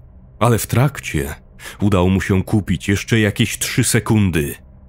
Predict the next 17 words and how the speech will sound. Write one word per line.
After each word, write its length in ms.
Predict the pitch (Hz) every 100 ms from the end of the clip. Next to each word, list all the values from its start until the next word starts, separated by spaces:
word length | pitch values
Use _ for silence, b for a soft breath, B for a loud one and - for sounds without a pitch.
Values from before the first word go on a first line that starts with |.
| - -
Ken 220 | 123 135
otworzył 480 | 135 127 - 127 127
kolejne 580 | 117 123 113 120 113 110
trzy 220 | - -
portale. 760 | 113 117 101 120 110 95 69 - - - -
Krew 480 | - 110 101 92 -
lała 360 | 101 101 98 95
się 180 | 113
teraz 240 | 104 110 104
z 80 | 92
jego 280 | 107 107
oczu, 440 | 101 117 120 - 123 B B -
nosa 500 | 113 113 113 - 107
i 120 | 98
skroni 600 | - - - 107 113 104
jak 200 | 110 98
fontanna. 840 | - 110 104 - 104 85 78 67